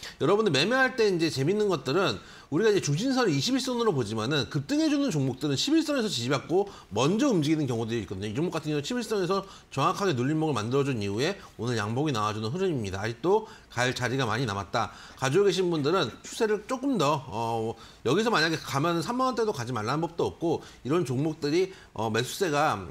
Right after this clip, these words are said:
홀가가 얇기 때문에, 어, 매물이 없는 종목들이기 때문에 갈 때는 또 강하게 움직일 수 있습니다. 가지고 계신 분들은 수익 축하드리고,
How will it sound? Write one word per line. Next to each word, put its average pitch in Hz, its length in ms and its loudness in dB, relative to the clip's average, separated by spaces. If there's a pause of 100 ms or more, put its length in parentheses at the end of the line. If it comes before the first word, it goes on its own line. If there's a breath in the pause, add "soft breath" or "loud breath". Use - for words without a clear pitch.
(280)
홀가가 214 560 2
얇기 123 360 0
때문에, 117 500 -2 (320 loud breath)
어, 113 260 -2
매물이 165 360 2
없는 143 280 2
종목들이기 113 600 -4
때문에 110 320 -4
갈 113 180 -6
때는 139 200 -2
또 135 60 -8
강하게 117 280 -4
움직일 113 280 -4
수 123 60 -6
있습니다. 95 340 -8
가지고 110 260 -4
계신 127 200 -2
분들은 113 400 -2 (160)
수익 - 260 -8
축하드리고, 170 720 0